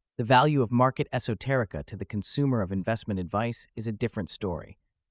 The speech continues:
In my opinion, investment success will not be produced by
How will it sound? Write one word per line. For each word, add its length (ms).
In 120
my 180
opinion, 500
investment 500
success 480
will 100
not 300
be 100
produced 520
by 160